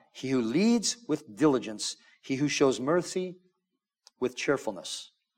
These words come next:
Is it? Well, I won't get off into that, but sometimes it's, it, you can show mercy, but it's, it's hard. You do it through grit teeth. "Shows mercy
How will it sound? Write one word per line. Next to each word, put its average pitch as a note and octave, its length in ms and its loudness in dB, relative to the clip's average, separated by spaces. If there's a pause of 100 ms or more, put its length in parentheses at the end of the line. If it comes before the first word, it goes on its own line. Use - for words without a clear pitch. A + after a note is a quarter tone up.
(340)
Is F#3 120 -6
it? C#4 100 -8 (840)
Well, C3+ 100 2
I B2 40 2
won't A2+ 180 -2
get A2 100 -2
off G#2 200 -4
into G#2 120 -8
that, A2+ 200 2
but A#2 100 -8
sometimes D#3+ 400 -4
it's, - 260 -12
it, C#3 160 -12
you C#3+ 240 -16
can C#3 120 -12
show F#3+ 260 2
mercy, D3 340 -2
but A2 220 -6
it's, - 380 -10 (840)
it's A#2 180 -6
hard. G2+ 420 -2 (380)
You A#2 80 -12
do A#2+ 200 -4
it A#2+ 100 -10
through A2+ 140 -12
grit A#2 300 -10
teeth. A#2+ 340 -4 (680)
"Shows D#3 520 2
mercy D#3+ 520 -4